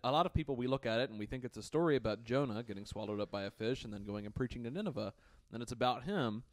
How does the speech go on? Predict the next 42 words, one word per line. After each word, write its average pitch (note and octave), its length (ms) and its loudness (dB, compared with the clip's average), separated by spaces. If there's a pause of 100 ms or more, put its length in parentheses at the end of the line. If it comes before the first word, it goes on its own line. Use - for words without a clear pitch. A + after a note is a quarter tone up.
(320)
Um, A#2 500 4
but C#3 220 8 (360)
the, A2+ 360 4 (120)
the C3 140 -2
narrative F3 360 6
context B2+ 560 -2
kinda A#2+ 180 -4
gives A2 260 -4
way A2 160 2
to G#2 80 -2
show A#2+ 300 4
that A2 120 -2
it's B2 180 -4
really, D#3+ 360 0 (320)
it's C3+ 160 0
a B2+ 60 -4
story G3+ 300 2
about A2+ 300 0 (320)
God. A2 420 4 (260)
It's - 120 -6
a - 40 -8
story C#3+ 240 8
about C3 320 6
how A2+ 320 4
the A2 100 -6
Lord A#2+ 300 6
feels B2+ 420 4
about G#2 400 -2 (340)
the A#2+ 220 6
other A#2+ 160 6
nations A#2+ 680 0
and A2+ 140 -6
how A2+ 120 2
the A2 80 0
Lord A2+ 360 4
deals B2 520 2
with G#2+ 220 0 (100)
those A2+ 340 0
who G#2+ 240 -2
serve A#2 340 -2
him. E3 260 0 (420)
Um, G#2+ 520 0